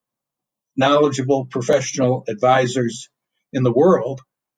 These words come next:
telling you that if every vote is equal, every vote is equal. And it would be insanity to campaign otherwise. And we've gone through and mapped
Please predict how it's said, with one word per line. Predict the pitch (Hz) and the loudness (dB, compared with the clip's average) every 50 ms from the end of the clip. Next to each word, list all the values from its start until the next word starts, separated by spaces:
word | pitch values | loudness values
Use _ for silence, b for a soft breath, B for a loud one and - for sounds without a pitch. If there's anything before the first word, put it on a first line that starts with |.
| _ _ _ - | _ _ _ -2
telling | - 160 180 170 151 139 | 0 2 2 2 2 2
you | 131 127 131 139 143 | 0 0 0 0 0
that | 131 127 120 | 2 2 2
if | 123 123 - - | 2 0 -2 -2
every | 147 131 127 139 127 | -2 0 0 0 0
vote | 117 135 131 127 | 2 2 0 0
is | 117 123 147 | 0 0 -2
equal, | 165 - - - 127 127 131 131 135 - _ _ - | -2 -2 0 0 2 2 2 0 -2 -6 _ _ -4
every | 131 127 127 139 139 131 | -2 0 2 2 2 2
vote | 123 135 131 127 | 4 2 2 2
is | 123 127 | 2 2
equal. | 165 185 185 185 135 113 98 95 - _ _ _ _ _ _ _ _ _ - | 2 2 2 2 0 -2 -2 -4 -10 _ _ _ _ _ _ _ _ _ -4
And | 131 127 127 123 120 120 123 - _ _ _ _ | 0 2 2 2 0 -2 -8 -12 _ _ _ _
it | - 131 123 | -4 -2 0
would | 127 120 127 | 0 0 0
be | 135 127 | 0 0
insanity | 120 117 - - - 156 156 170 170 139 123 123 123 120 | 0 -2 -2 -2 0 2 2 2 2 0 -2 -2 -2 -4
to | 127 131 | -4 -6
campaign | 127 - 123 120 120 - 135 131 123 120 123 | -4 -4 -6 -4 -2 -2 -2 0 0 0 0
otherwise. | 139 143 147 143 127 117 110 98 98 - - - _ _ _ _ _ _ _ _ - | 0 2 2 2 2 0 0 -2 -6 -10 -14 -16 _ _ _ _ _ _ _ _ -8
And | 139 127 131 135 127 123 123 - - - _ _ _ _ _ _ _ _ | -4 -2 0 0 0 -2 -4 -10 -14 -20 _ _ _ _ _ _ _ _
we've | - 147 147 143 | -4 -2 -2 0
gone | 143 151 143 143 143 143 | 0 0 0 0 -2 -2
through | - 165 156 151 147 135 | -2 0 2 2 2 2
and | 131 131 - - - _ _ _ _ _ - | 0 -2 -6 -8 -12 _ _ _ _ _ -4
mapped | 131 139 147 160 151 143 - | 0 2 2 2 2 0 -4